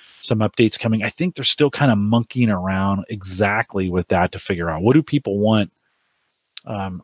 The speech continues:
I just liked it when you cl-, when you hit the Windows key and just started typing. That was my favorite way to do search.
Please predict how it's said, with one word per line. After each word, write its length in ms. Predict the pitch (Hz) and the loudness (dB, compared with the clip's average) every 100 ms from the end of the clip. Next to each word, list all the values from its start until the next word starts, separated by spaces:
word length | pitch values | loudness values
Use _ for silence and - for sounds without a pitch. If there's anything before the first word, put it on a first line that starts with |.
| - | -2
I 120 | 156 | 0
just 220 | 240 - | 2 0
liked 280 | 95 110 - | 2 0 0
it 80 | 110 | 0
when 120 | 107 | 4
you 140 | 104 95 _ - | 4 2 _ -6
cl-, 180 | 110 | -4
when 220 | 90 104 104 | -2 -2 -2
you 80 | |
hit 180 | 95 120 | 0 2
the 120 | 104 | 2
Windows 380 | 90 120 139 98 | 4 4 4 2
key 240 | - 104 101 | 0 2 2
and 80 | 101 | 2
just 120 | 104 | 0
started 300 | 127 113 82 | 0 -2 -2
typing. 400 | - 139 80 82 | -2 -2 -2 -12
That 120 | 107 | -10
was 140 | 117 | -10
my 120 | 110 110 | -8 -8
favorite 380 | - 95 90 90 | -6 -6 -6 -8
way 140 | 90 | -10
to 80 | 85 | -10
do 160 | 78 | -12
search. 460 | 73 - 90 - - | -10 -8 -8 -10 -16